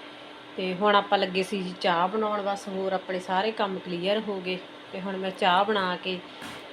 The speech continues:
ਅਹ, ਬੋਤਲ 'ਚ ਪਾ ਕੇ ਰੱਖ ਦੇਣੀ ਆ। ਤੇ ਬਸ ਫਿਰ ਜਿਵੇਂ ਜਿਵੇਂ ਜਿਹਦਾ ਜੀਅ ਕੀਤਾ, ਜਿਹਦਾ ਜੀ, ਜੀਅ ਕੀਤਾ ਪੀ ਲੈਣਗੇ, ਕਿਉਂ ਵੀ ਕਹਿ ਦਿੰਦੇ ਆ, "ਹਜੇ ਰੋਟੀ ਖਾਧੀ ਸੀ ਵੀ ਜੀਅ ਨਹੀਂ ਕਰਦਾ।" ਥੋੜ੍ਹੀ ਜਿਹੀ ਦੇਰ ਬਾਅਦ ਪੀਣਗੇ ਤੇ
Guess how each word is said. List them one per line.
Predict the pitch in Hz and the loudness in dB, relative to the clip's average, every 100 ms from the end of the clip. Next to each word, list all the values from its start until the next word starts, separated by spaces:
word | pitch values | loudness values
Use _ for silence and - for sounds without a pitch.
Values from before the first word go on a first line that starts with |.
| - | -4
ਅਹ, | 190 | -2
ਬੋਤਲ | 180 185 190 185 | -2 -2 -2 -4
'ਚ | 196 | -2
ਪਾ | 196 190 | 4 4
ਕੇ | 190 | 4
ਰੱਖ | 208 226 - | 4 2 0
ਦੇਣੀ | 170 170 185 | -2 0 0
ਆ। | 196 180 - - - - | 0 -4 -12 -16 -12 -6
ਤੇ | 180 | -2
ਬਸ | 180 185 - | -2 -2 -2
ਫਿਰ | 202 185 | -2 0
ਜਿਵੇਂ | 202 196 196 | 0 2 2
ਜਿਵੇਂ | 196 185 | 2 0
ਜਿਹਦਾ | 190 202 | 0 2
ਜੀਅ | 220 196 185 | 2 0 -4
ਕੀਤਾ, | 190 - 190 180 180 - | -4 -2 2 2 0 -8
ਜਿਹਦਾ | 185 196 226 | -6 0 0
ਜੀ, | 214 196 | 0 -2
ਜੀਅ | 180 185 | -2 -4
ਕੀਤਾ | 180 - | -4 -4
ਪੀ | 185 190 | -2 -2
ਲੈਣਗੇ, | 170 170 180 214 220 | -2 -2 0 2 2
ਕਿਉਂ | 220 226 240 214 | 2 2 2 0
ਵੀ | 185 185 | -4 -6
ਕਹਿ | 190 190 | -2 -2
ਦਿੰਦੇ | 214 226 | 2 2
ਆ, | 208 | 2
"ਹਜੇ | 202 180 | 2 -2
ਰੋਟੀ | 170 - - | -2 0 0
ਖਾਧੀ | 208 190 226 | 2 -2 -4
ਸੀ | 220 214 | -4 -4
ਵੀ | 190 170 - - 196 | -4 -10 -14 -16 -10
ਜੀਅ | 180 185 | -2 -2
ਨਹੀਂ | 175 | 0
ਕਰਦਾ।" | 160 175 165 202 - - - - - - - - | 0 0 0 -6 -6 -12 -14 -14 -14 -14 -8 -2
ਥੋੜ੍ਹੀ | 196 214 | 0 2
ਜਿਹੀ | 247 | 4
ਦੇਰ | 214 190 | 6 6
ਬਾਅਦ | 180 180 208 | 6 4 2
ਪੀਣਗੇ | 214 190 220 240 | 0 0 4 2
ਤੇ | 240 190 185 175 | 2 0 -2 -4